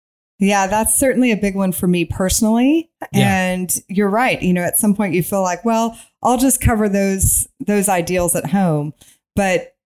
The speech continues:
Speaker 1: before long, the list of things you feel like you need to cover at
Speaker 2: <laughs>
Speaker 1: home, um, becomes very long.
Speaker 2: Right.
Speaker 1: And you might as well just school at home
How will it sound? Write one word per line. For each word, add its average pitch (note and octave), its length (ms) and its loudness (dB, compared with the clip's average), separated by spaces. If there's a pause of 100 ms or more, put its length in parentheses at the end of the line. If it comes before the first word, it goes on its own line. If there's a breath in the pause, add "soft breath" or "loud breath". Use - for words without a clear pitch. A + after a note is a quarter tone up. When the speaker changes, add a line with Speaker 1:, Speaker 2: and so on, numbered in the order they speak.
(160)
Speaker 1:
before C4 340 2
long, A3 300 4
the F3 100 2
list F#3+ 260 -2
of G3+ 80 -4
things F3+ 280 -2
you F3 80 0
feel F#3+ 160 -2
like F3 220 -2
you F3 60 0
need E3+ 200 -2
to F3 80 -8
cover F3+ 300 0
at E3 120 -2
Speaker 2:
<laughs> - 0 -
Speaker 1:
home, G3 480 2 (320)
um, E3 560 2
becomes B3 380 4
very B3 320 0
long. G3+ 480 -2 (380)
Speaker 2:
Right. A#2 140 0
Speaker 1:
And F#3+ 100 6
you F#3 60 6
might A3+ 140 4
as A#3 160 0
well A#3 140 -2
just A3 480 -2 (440)
school A#3+ 360 0
at G#3+ 100 2
home G3+ 400 2